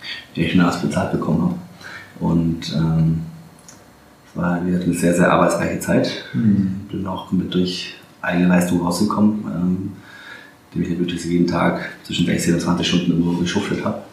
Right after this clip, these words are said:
Speaker 2: Dafür geben wir uns erstmal zwischendurch eine kleine Faust hier.
Speaker 1: Kartoffelpommes.
Speaker 2: Kartoffelpommes.
Speaker 1: Und, ähm, hatte dann die Möglichkeit, dadurch, dass das Geld kam,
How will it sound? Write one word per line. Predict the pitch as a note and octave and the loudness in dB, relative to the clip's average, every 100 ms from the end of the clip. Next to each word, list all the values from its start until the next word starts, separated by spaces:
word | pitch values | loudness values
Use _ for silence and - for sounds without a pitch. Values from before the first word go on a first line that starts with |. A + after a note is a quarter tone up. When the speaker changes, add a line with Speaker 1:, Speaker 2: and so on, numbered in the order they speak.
| - - - - | -20 -20 -20 -10
Speaker 2:
Dafür | B2+ A#2 A2+ | -6 -2 2
geben | A2+ | 2
wir | A2 | 2
uns | |
erstmal | A2+ A2 A2 | 0 0 0
zwischendurch | - A2 A2 A2 | 2 4 4 4
eine | G#2+ | 0
kleine | G#2 G#2+ | 2 2
Faust | G#2+ G#2+ G#2+ - | 2 0 0 0
hier. | G#2 G#2 | -4 -6
Speaker 1:
Kartoffelpommes. | - - - - - - - - - | -10 -10 -10 -10 -14 -16 -18 -18 -8
Speaker 2:
Kartoffelpommes. | A2 A#2+ G#2+ G#2 G#2 G2+ G2+ - - - - - - - - - - - - - | -2 2 2 2 2 2 0 -6 -10 -10 -10 -14 -6 -2 0 0 -2 -4 -6 -6
Speaker 1:
Und, | F2 F2 E2+ E2+ E2 - - | -2 -2 0 -2 -4 -6 -2
ähm, | F2 E2+ F2 E2 - - - | 0 2 0 0 -6 -10 -6
hatte | F#2+ F#2 | -4 0
dann | F#2 G#2 | 4 6
die | |
Möglichkeit, | G2+ G#2 G#2 G#2 G2+ | 6 6 4 2 2
dadurch, | F#2+ F#2 | 4 2
dass | F2+ | 0
das | F2+ | 0
Geld | G#2 - - | 0 0 0
kam, | G2 - | 0 0